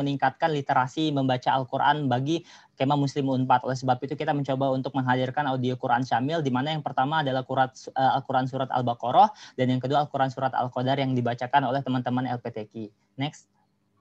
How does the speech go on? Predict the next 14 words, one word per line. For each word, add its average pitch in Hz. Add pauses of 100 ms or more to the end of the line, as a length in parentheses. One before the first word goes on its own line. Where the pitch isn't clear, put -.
(1000)
Selanjutnya 143
ada, 135
ini 147
ada 131
teman-teman 135
bisa 123
lihat 135
sasarannya 131
sama 131
seperti 120
tadi, 135
sal-, 120
suruh 123
mahasiswa 120